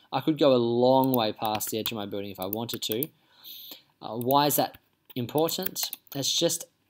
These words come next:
scope of what we're going to be seeing. Elevations, again, double click. And I can, of course, change those names. Normally, I'd want to, those names to represent north, south, east, west, or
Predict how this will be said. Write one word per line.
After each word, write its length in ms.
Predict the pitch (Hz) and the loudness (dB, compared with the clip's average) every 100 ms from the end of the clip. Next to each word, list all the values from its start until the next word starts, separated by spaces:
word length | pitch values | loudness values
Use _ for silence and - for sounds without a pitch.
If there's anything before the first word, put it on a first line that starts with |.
| - | -6
scope 600 | - - - 135 127 127 | 0 2 6 6 6 4
of 120 | 110 | 2
what 160 | 120 113 | 2 2
we're 120 | 104 | -4
going 220 | 98 98 | -4 -6
to 120 | - | -4
be 60 | 95 | -4
seeing. 600 | - - 87 87 87 - - _ _ - - _ - | -4 -6 -8 -12 -14 -18 -20 _ _ -12 -12 _ -8
Elevations, 720 | 117 117 120 113 - 120 117 | -4 0 0 0 -2 0 0
again, 520 | - 107 110 104 104 110 | -2 -8 -6 -6 -8 -10
double 180 | 101 98 | -10 -10
click. 360 | - 101 - - - - - | -10 -10 -10 -16 -16 -16 -4
And 120 | 127 | -2
I 100 | 120 | -2
can, 140 | - | 0
of 100 | 123 | -2
course, 240 | - 127 - | 2 2 2
change 400 | - 113 110 - | 0 -2 -2 -2
those 240 | 104 101 | -2 -2
names. 480 | 110 101 101 101 - - - | -4 -6 -6 -8 -8 -10 2
Normally, 480 | 135 139 131 120 | 6 6 6 4
I'd 140 | 110 107 | 2 0
want 160 | 110 - | -4 -6
to, 120 | 101 _ | -10 _
those 380 | 135 123 120 - - | 2 4 2 0 -6
names 340 | 113 120 113 | -4 -4 -2
to 100 | 123 | -2
represent 520 | 107 - 110 104 - | -4 -2 -4 -4 -6
north, 220 | 104 101 | -8 -6
south, 200 | - 95 | -4 -4
east, 480 | 95 92 - - - | -4 -8 -8 -8 -6
west, 360 | 104 98 - - | -6 -6 -6 -6
or 160 | 92 | -8